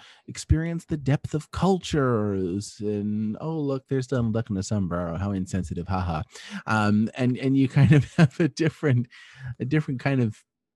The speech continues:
beat on the whole thing. And it's, it's,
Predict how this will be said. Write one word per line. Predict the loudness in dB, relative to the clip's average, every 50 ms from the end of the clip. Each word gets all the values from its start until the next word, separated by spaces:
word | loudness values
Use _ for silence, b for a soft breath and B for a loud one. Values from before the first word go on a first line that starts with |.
| -18 -18 -18 _ _ 2
beat | 2 2 2 -4 _ -2
on | 0 0 2 0
the | 0 -2
whole | -2 -2 -2 -2 -2 -4
thing. | -6 -4 -4 -4 -2 -2 -4 -6 -6 -8 -6
And | -4 -2 -2
it's, | -2 -2 -4 -10 _ -4
it's, | -4 -4 -4 -8 -10 -10 -12 -12 -14 -18